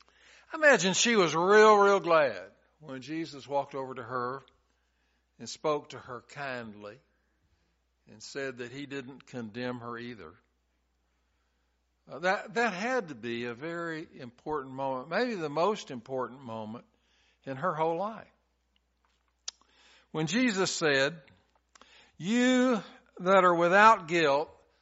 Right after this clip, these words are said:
throw the first stone," it really caused a lot of quick reflection. People began to think, "Well, I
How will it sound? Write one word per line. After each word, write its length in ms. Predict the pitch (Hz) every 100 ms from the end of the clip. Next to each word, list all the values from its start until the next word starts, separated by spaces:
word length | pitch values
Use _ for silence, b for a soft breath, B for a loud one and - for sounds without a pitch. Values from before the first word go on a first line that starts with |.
| _ _ -
throw 260 | 180 214
the 100 | 196
first 380 | 185 190 180 -
stone," 420 | - 170 147 98 - _ _ _ _ _ _ _ _ _ _ _ _ _
it 140 | 170
really 400 | 214 302 285 185
caused 540 | 160 - 190 180 175 170
a 40 |
lot 280 | 160 165 160
of 180 | 143 -
quick 340 | - 180 -
reflection. 720 | 143 131 - 139 123 - - 87
People 280 | 160 165 143
began 340 | 127 127 135
to 100 | 120
think, 280 | 110 131 110 -
"Well, 320 | 113 175 180 _ _ _ _ _ _ _ _ _ _
I 80 | -